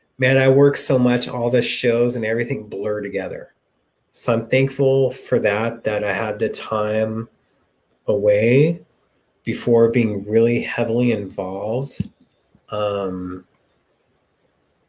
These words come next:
that things didn't blend into it, and I'd be doing reviews, and I still have the reviews and other stuff. So, um, nothing particular just stands out. It just was amazing.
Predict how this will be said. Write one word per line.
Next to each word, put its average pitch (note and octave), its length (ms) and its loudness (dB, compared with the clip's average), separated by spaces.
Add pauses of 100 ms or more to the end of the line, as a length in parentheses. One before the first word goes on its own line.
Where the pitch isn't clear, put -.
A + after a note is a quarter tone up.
(400)
that A#2 240 2
things C3+ 320 4
didn't A#2 220 2
blend A#2 240 2
into A#2 260 0
it, G2+ 80 0
and G2+ 140 -2
I'd G#2 140 0
be G#2 100 -4
doing A#2 420 0
reviews, G2 640 -4
and F#2+ 100 -10
I G2 40 -6
still G2+ 320 -4
have A2+ 460 -4
the G#2 100 -2
reviews F#2+ 800 -4
and G2 100 -10
other F#2 260 -10
stuff. - 540 -6 (720)
So, G2+ 840 4 (800)
um, - 640 -10
nothing C3 640 2
particular B2 460 2
just A2+ 200 0
stands A2+ 340 -2
out. A#2 420 -4
It A2 100 -8
just - 280 -4
was A2 140 -4
amazing. A2 760 0